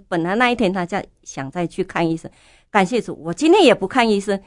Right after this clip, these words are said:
今天我来到这里的时候，你看我的力量从哪里来？二姑，你坐下好了，你这样子哈，呃，对，对身体不好。不行，我走来走去，一定要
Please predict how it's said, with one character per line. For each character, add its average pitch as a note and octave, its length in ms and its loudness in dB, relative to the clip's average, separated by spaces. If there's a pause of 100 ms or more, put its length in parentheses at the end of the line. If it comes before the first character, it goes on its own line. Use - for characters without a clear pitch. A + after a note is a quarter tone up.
(180)
今 C4 160 -2
天 C#4+ 200 0
我 D#3 120 -6
来 E3+ 140 -2
到 G#3 120 0
这 G#3 180 -4
里 C#3+ 100 -2
的 D3+ 100 -6
时 D#3+ 160 -6
候， F#3+ 140 -6
你 D#3+ 80 -2
看 G3 260 -4
我 C#3+ 80 -10
的 D#3+ 120 -8
力 A#3+ 160 4
量 F3+ 200 0 (140)
从 F3 220 0
哪 F3 140 2
里 D3+ 140 -2
来？ - 160 -18 (600)
二 G3+ 140 -2
姑， F#3 300 -2
你 E3+ 480 -4 (240)
坐 G#3 240 2
下 F3 300 -2
好 E3 240 -8
了， C3+ 160 -4
你 D#3+ 200 0
这 A3+ 160 -2
样 G#3+ 200 4
子 F3+ 200 -6
哈， D3+ 280 -8 (400)
呃， C#3+ 440 -10 (120)
对， - 180 -6 (440)
对 G3+ 120 0
身 F3+ 180 -2
体 E3 80 -2
不 D3+ 100 -10
好。 C#3+ 60 -14 (680)
不 E4+ 100 -2
行， C4 240 4 (200)
我 A3 420 -2
走 F#3+ 180 0
来 B3 140 2
走 F3 160 -2
去， - 260 -6
一 B3+ 100 -6
定 D#4+ 220 4
要 A3+ 400 0